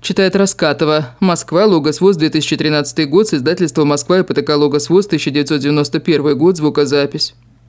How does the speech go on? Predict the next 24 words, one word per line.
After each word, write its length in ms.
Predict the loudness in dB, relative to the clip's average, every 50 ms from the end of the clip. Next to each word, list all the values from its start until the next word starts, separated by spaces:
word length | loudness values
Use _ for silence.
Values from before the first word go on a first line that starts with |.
| _ _ _ _ _ _ _ _ _ _ _ _ _ _ -4
"Утрата". 600 | -4 -2 0 0 0 0 0 0 -2 -4 -4 -6 -14 _ _ _ _ _ _ _ _ _ _ _
Повесть. 560 | 0 0 0 0 -2 -4 -4 -10 -12 -12 -10
Читает 380 | -10 -8 -4 -2 0 0 0
Кирсанов. 600 | -2 -4 -4 -2 -2 -2 0 0 0 -2 -4 -6 -14 -20 -20 -20 -10 -2
"Москва, 380 | 0 0 0 0 0 0 0 2
Логос 340 | 2 2 0 0 -2 0 2
ВОЗ, 160 | 2 2 2
тысяча 220 | 0 -2 -2 -2
девятьсот 300 | -2 -2 0 0 -2 -2
восемьдесят 340 | 0 -2 -2 -2 -4 -2 -2
седьмой 280 | -2 -2 0 0 0 0
год". 340 | 0 2 2 2 0 -4 -10
с 140 | -8 -6 -4
издательства 580 | -2 -2 -2 -2 -2 -4 -4 -2 -2 -2 0
"Новый 280 | 0 0 0 0 0 2
мир", 220 | 2 2 2 2
тысяча 240 | 0 -4 -4 -4 -2
девятьсот 280 | -2 -2 -2 -2 -2 -2
восемьдесят 320 | -2 -2 -2 -4 -4 -4 -4
седьмой 260 | -4 -2 0 0 0
год, 320 | 0 2 0 0 0 -2 -4
номер 280 | -2 0 2 2 0 0
два, 320 | -2 -4 -2 0 0 0
звукозапись. 880 | 0 0 0 0 0 0 0 2 2 2 2 0 0 0 -2 -2 -2 -6